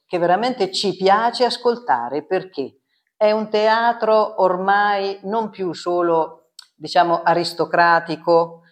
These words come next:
Finora, a cominciare dall'antichità, i soggetti del teatro erano, eh, più che altro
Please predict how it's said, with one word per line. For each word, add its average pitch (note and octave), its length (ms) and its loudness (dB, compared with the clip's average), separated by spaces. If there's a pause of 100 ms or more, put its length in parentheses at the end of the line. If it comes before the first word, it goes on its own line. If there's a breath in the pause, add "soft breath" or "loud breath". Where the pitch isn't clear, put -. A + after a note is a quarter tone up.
(240 loud breath)
Finora, F3+ 720 4
a D3 120 0
cominciare D#3 520 0
dall'antichità, D3+ 1120 -4
i D#3+ 120 -8
soggetti D#3 760 0
del D#3 220 0
teatro E3+ 760 0 (320 loud breath)
erano, G3 680 4
eh, D#3+ 360 0
più D#3+ 160 -6
che G#3+ 140 2
altro D#3+ 840 0